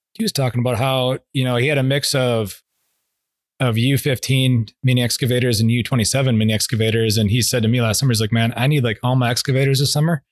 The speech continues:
to be U fifteens." It's like, that's, people are asking for more just that single track experience. And that's what a lot of his jobs were last summer. And,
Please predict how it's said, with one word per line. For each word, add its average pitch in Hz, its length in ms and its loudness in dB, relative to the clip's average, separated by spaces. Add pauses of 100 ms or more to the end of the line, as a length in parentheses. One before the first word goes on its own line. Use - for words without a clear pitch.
(280)
to 120 80 -2
be 113 60 2
U 123 160 2
fifteens." 117 640 -2 (520)
It's - 80 -6
like, 113 120 0
that's, 127 160 -2
people 139 260 0
are 117 100 0
asking 123 280 0
for 113 440 -2 (260)
more 120 260 2
just 110 260 -2
that 117 180 -2
single 123 260 0
track 117 420 -4 (500)
experience. 117 580 -2
And 113 100 2
that's 110 200 0
what 117 100 0
a 113 40 0
lot 113 200 0
of 107 80 0
his 107 100 0
jobs 120 400 -2
were 104 200 0
last 104 280 0
summer. 113 300 0
And, 101 200 0